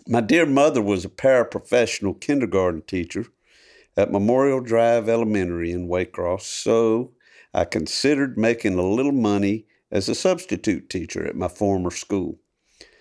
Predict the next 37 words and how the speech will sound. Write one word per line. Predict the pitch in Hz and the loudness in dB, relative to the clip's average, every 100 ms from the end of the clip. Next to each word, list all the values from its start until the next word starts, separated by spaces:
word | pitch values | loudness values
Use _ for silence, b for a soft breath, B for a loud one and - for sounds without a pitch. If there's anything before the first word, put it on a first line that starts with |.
| b b b b b b b _ 117 | b b b b b b b _ -4
My | |
first | 110 196 196 - | 2 4 4 2
and | 135 127 | 0 4
only | 156 180 160 110 | 4 4 4 2
attempt | 90 - 104 95 - - | 0 0 0 0 -4 -6
was | 98 - | -4 -4
stifled | - 143 139 131 98 90 | 2 4 4 0 0 2
by | 104 101 | 4 2
a | |
class | - 127 120 117 - | 2 4 4 4 0
of | 92 | -2
normal | 110 127 123 117 | 0 2 0 -2
second | - 120 - - | 0 0 0 -6
graders. | 101 92 90 85 92 - b b b b b b b b - | -6 -6 -6 -12 -20 -20 b b b b b b b b 0
They | 104 | 0
chewed | - - 147 139 | 0 2 4 4
me | 127 131 | 2 4
up | 127 127 | 4 2
and | 87 | -6
spit | - - 127 117 | -10 0 0 2
me | 113 117 110 | 2 2 4
out. | 110 107 | 4 2
In | 95 | 0
less | 95 113 120 - | 2 2 2 0
than | 104 98 | -4 -2
two | - 120 110 | 0 2 4
hours, | 110 104 98 | 4 2 2
I | 107 | 2
ran | 101 113 113 104 | 2 0 0 2
down | 107 104 | 2 2
the | 92 | 0
hall | 110 110 | 2 2
to | 98 | 0
Mama's | 98 107 98 87 | -2 -2 -2 -6
class | - 117 104 95 | -2 0 2 0
begging | - 80 117 95 90 78 _ b b b b b | -4 0 0 0 -4 -6 _ b b b b b
surrender. | - - 92 95 90 80 78 | -10 -4 0 0 0 -2 -8